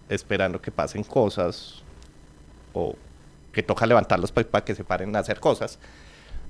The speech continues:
pero eso hay que celebrarlo. Entonces nosotros como, como,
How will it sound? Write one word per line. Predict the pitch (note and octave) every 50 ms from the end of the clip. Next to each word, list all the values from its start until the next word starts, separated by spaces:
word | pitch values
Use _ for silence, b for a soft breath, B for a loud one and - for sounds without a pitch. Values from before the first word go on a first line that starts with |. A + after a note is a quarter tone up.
| - -
pero | - C#3+ C#3 C3 B2+ B2 A#2+ A#2 A2+ A2+ A2+ A2+ A2 G#2+ G#2+ G#2+ G#2+ G#2 G2+ - - - - - -
eso | G#2+ B2 B2+ A#2
hay | C#3+ C#3
que | - E3
celebrarlo. | C#3 C#3+ A2 G2 F#2+ G2+ A2+ G#2 - D2+ B1+ - - - -
Entonces | - - A#2 A2+ A#2+
nosotros | C3+ C3+ A#2+ B2 A2 - C3 C3 -
como, | - D3+ C#3 A#2+ A2+ G2+
como, | - - A#2 A2 G#2+ G2+ G2 G2 F#2+ F#2+ F#2